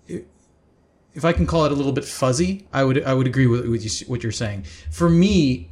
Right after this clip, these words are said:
personally, the word desire is a little bit too, um, mentally oriented, mind oriented. Now, you know, Kuo uses desire, Law, uh, Ra uses desire, but I don't think they did a deep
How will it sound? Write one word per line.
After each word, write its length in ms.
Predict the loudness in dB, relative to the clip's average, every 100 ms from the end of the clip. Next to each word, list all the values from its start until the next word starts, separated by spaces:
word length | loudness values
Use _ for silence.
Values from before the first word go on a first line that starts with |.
| -12
personally, 680 | 0 0 0 -6 -10 -12 -16 _ _ -10
the 100 | -6
word 260 | 0 0 0
desire 440 | -2 0 0 -2
is 100 | -4
a 60 | -6
little 260 | -2 0
bit 180 | 0 -2
too, 340 | -2 -2 -2 -8 -20 _ -14 -2
um, 460 | 0 0 -4 -8 -12 -14 -14 -14 _ -2
mentally 440 | 2 2 2 0
oriented, 560 | 0 0 -2 -2 -4 -6 _ _
mind 300 | 0 2 4
oriented. 460 | 4 2 -2 -4 -6 -18 -20 _ -4
Now, 420 | 0 0 -2 -8 -18 -18 -18 -20 -6
you 120 | -2
know, 120 | -2
Kuo 280 | 0 2 4
uses 280 | 2 0 -4
desire, 580 | -4 -2 0 0 0 -6 -20 -10
Law, 220 | -4 -4
uh, 240 | -4 -8 -10 -14 -4
Ra 220 | 2 2
uses 280 | 2 0 -4
desire, 340 | -4 -2 -2
but 120 | 0
I 60 | 0
don't 120 | 0
think 120 | 0 0
they 80 |
did 140 | 0 0
a 40 |
deep 340 | 0 -2 -2